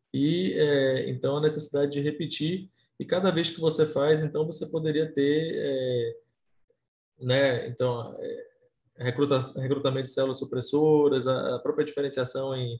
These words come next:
em Treg, isso é mostrado, agora é, é muito microambiente específico, sabe?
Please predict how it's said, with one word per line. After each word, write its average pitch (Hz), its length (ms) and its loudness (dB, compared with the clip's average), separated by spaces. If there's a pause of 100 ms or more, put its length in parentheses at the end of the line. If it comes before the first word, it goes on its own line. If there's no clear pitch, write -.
(480)
em 120 80 -8
Treg, 135 480 4
isso 131 160 -4
é 180 40 -2
mostrado, 170 420 0
agora 170 400 2
é, 160 260 0
é - 40 6
muito 196 440 0
microambiente 175 600 -2
específico, 127 640 -4
sabe? 160 360 -2